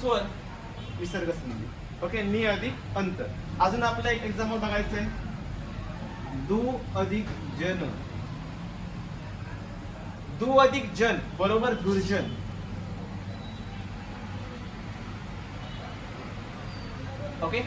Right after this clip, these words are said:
दु अधिक जन बरोबर काय सांगा? दुर्जन.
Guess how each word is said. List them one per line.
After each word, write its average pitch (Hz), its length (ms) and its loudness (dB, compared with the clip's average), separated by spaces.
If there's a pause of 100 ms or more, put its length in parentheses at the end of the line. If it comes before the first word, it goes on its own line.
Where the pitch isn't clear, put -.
(340)
दु 208 120 6
अधिक 220 300 6
जन 220 120 4
बरोबर 214 180 4
काय 220 120 4
सांगा? 220 200 2 (480)
दुर्जन. 254 400 4